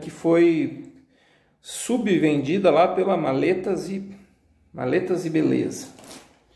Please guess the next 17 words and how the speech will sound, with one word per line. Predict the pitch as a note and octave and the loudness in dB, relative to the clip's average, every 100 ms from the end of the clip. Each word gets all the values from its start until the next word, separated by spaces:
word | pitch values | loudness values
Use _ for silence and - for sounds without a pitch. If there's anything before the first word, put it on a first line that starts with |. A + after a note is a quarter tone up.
| _ _ _ | _ _ _
Tá | - | -10
ok, | - C4 D4 | -2 0 2
pessoal? | F3+ - - A2 - - - _ - - - _ _ _ | 0 -2 -4 -6 -8 -20 -20 _ -20 -20 -20 _ _ _
Espero | - - D3+ D3+ | -8 0 2 0
que | |
tenham | - D#3 D#3 | 0 0 2
gostado | C#3+ C#3 - C#3 C3 C3 | 0 -2 2 2 2 -2
desse | C3 - D3+ | -8 -10 -10
vídeo | E3 A#3 G3 B3+ D4+ D4 D4 - - _ _ _ _ _ - | -8 -6 0 2 4 2 -2 -10 -18 _ _ _ _ _ -8
e | F3 G3+ A3 A3+ A3 | -2 0 0 -2 -4
na | D#3+ F3 | 0 0
sequência | D#3+ D#3 - D3 D3 D3 E3 | 0 -6 -6 -4 -4 -2 -2
a | |
gente | D3+ C#3+ - | -2 -6 -4
volta. | B2 A#2 A2+ - - - - - - - - - - - - - - - - - | -2 0 -2 -6 -18 -20 -20 -20 -20 -20 -20 -20 -20 -20 -20 -20 -20 -20 -18 -8
Então, | A3+ A3 G#3 | 0 4 6
pessoal, | G3 C3+ - - | 4 -2 -4 -8